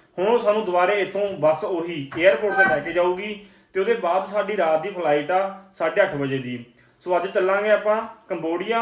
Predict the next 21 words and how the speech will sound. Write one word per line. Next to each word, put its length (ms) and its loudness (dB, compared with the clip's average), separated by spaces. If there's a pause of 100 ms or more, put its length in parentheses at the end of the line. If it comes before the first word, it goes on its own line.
(140)
ਆਪਾਂ 220 2
ਪਹੁੰਚਾਂਗੇ 400 -2
ਸਵੇਰੇ 640 0 (260)
ਦੋ 220 2
ਜਾਂ 140 4
ਤਿੰਨ 220 0
ਵਜੇ 220 2
ਪਹੁੰਚਾਂਗੇ 440 0
ਉੱਥੇ, 200 -2
ਤਿੰਨ 260 -2
ਚਾਰ 220 2
ਘੰਟੇ 200 0
ਵੇਟ 240 -2
ਕਰਾਂਗੇ, 360 0
ਜਿਵੇਂ 360 -2
ਵੀ 120 2
ਹੋਊਗਾ 260 6
ਅੱਗੇ 220 2
ਮੈਂ 160 0
ਦੱਸਦਾ 300 2
ਰਵਾਂਗਾ। 400 2